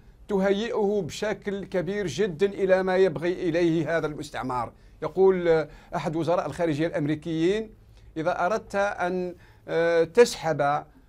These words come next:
وتزور من أمة على ال-، لسانها تاريخها،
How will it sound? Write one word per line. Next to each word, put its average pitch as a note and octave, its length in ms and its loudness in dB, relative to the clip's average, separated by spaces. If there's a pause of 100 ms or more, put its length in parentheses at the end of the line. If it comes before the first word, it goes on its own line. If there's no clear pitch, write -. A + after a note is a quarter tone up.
(120)
وتزور F#3+ 720 0
من F#3 240 2
أمة F#3+ 300 -2
على E3 500 0
ال-، F3+ 200 -2
لسانها F3 640 0
تاريخها، G#3+ 800 -2